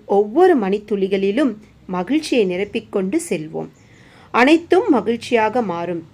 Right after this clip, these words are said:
என்பதல்ல வாழ்க்கை, அனைத்தையும் மகிழ்ச்சியாக மாற்றுவோம் என்பதே வாழ்க்கை.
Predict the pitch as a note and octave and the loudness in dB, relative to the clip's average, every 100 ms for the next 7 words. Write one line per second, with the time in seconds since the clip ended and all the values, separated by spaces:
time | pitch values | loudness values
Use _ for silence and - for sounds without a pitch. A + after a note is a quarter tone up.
0 | - G#3 G#3 G#3+ F#3+ F3+ A#3 F3 D#3+ D#3+ | -8 -4 -2 -2 0 0 -2 -4 -8 -10
1 | E3 - - - - - E3+ F#3+ G#3+ A#3 | -12 -14 -20 -20 -20 -12 -4 -4 0 2
2 | A#3+ C#4 D4 D#4 - - - G3+ G#3+ E4 | 4 4 0 -2 -12 -18 -6 -4 0 0
3 | F4 - C4 G3+ F#3+ B3 A3 - _ _ | 0 0 0 0 0 -2 -2 -4 _ _
4 | - F#3+ A#3 - - D4 D4 B3 G3 G3+ | -4 0 0 0 0 0 2 -2 -2 -2
5 | G#3+ B3+ B3 - _ - F#3 E3+ E3 F3 | 2 2 0 -4 _ -8 -4 -4 -6 -10